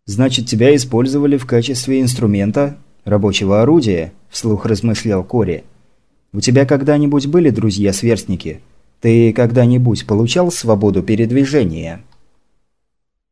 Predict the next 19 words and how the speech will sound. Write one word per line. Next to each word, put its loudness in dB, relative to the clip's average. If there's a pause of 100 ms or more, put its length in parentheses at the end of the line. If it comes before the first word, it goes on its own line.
(120)
"Никогда", -2 (280)
тупо 2
ответил 0
Стаффа. -6 (480)
"Я 2
общался -2 (280)
исключительно -4
со -8
своими 0
учителями. -4 (600)
Постоянно 2
что-то -6
учил, -2
зубрил, -6 (260)
запоминал, -2 (260)
читал, 0
выполнял 0
практические -4
занятия. -4